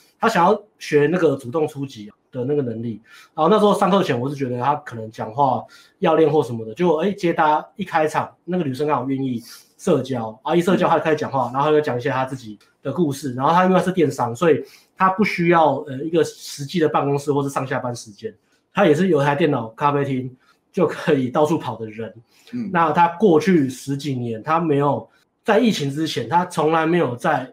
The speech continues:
Speaker 1: 一个地方待过超过半年。
Speaker 2: 就是一直跑来跑去的。
Speaker 1: 她就是环游世界。
Speaker 2: 哦，
Speaker 1: 她真的环游世界。
Speaker 2: 哇，厉害。
Speaker 1: 然后她跟女生讲故事，我就这样看，这是真的很屌。她说我去过北韩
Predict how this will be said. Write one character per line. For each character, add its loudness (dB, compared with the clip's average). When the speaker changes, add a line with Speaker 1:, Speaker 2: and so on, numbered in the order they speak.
Speaker 1:
一 -6
个 -2
地 -6
方 -6
待 2
过 -4
超 -2
过 -8
半 -8
年。 -20
Speaker 2:
就 -8
是 -2
一 -2
直 -4
跑 -4
来 -6
跑 -6
去 -10
的。 -14
Speaker 1:
她 2
就 4
是 2
环 -2
游 -2
世 -8
界。 -8
Speaker 2:
哦， -8
Speaker 1:
她 0
真 6
的 6
环 4
游 2
世 0
界。 2
Speaker 2:
哇， -4
厉 -6
害。 -4
Speaker 1:
然 0
后 6
她 6
跟 4
女 6
生 4
讲 0
故 0
事， 4
我 4
就 0
这 -4
样 -4
看， -4
这 -4
是 -4
真 0
的 0
很 -6
屌。 -10
她 -4
说 -4
我 -8
去 -4
过 4
北 -4
韩 -18